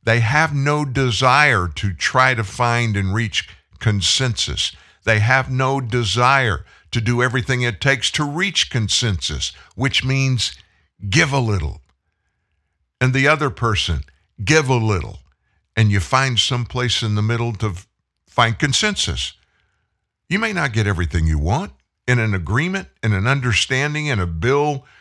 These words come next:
in a law that's about to pass, an executive order,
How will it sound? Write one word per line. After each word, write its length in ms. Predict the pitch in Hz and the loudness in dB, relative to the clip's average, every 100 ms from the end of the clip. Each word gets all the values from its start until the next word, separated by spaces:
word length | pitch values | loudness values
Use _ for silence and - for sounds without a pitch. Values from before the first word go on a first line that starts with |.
| _ | _
in 120 | - | -2
a 60 | 104 | 0
law 340 | 92 117 139 135 | 2 4 4 2
that's 200 | 123 - | -2 -2
about 320 | 127 131 - | 0 0 0
to 80 | 101 | -4
pass, 460 | 139 131 135 - | 2 2 4 2
an 100 | 110 | 0
executive 640 | 98 82 123 131 127 110 117 | -2 0 -2 -2 -4 -4 -2
order, 320 | 139 135 | -2 -2